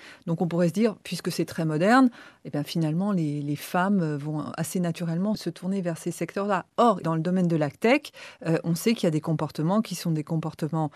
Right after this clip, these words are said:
sexistes, parfois, euh, rétrogrades, que même aujourd'hui, certaines jeunes femmes hésitent à aller vers ces secteurs-là parce que, euh, la réputation n'est pas bonne.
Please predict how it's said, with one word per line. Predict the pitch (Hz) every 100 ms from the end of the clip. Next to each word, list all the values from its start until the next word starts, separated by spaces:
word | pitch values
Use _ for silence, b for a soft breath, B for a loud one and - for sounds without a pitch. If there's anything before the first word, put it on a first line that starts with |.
| b b
sexistes, | - 165 - 208 247 -
parfois, | 185 160 - 180 196 226 b b -
euh, | 165
rétrogrades, | 165 175 - 170 151 165 202 240
que | -
même | 170 185 185 -
aujourd'hui, | 208 196 190 196
certaines | 180 - 170
jeunes | 160 170
femmes | 214 208 - -
hésitent | 226 196 294 - - b b b b
à | - 165 156 151 -
aller | 208 240
vers | 196 190
ces | 196
secteurs-là | 190 175 - 160 180 254
parce | 262 170 -
que, |
euh, | 220 247 202 160 156 B B
la | 175
réputation | 170 185 - 185 - 226
n'est | 180
pas | 202
bonne. | 208 269 233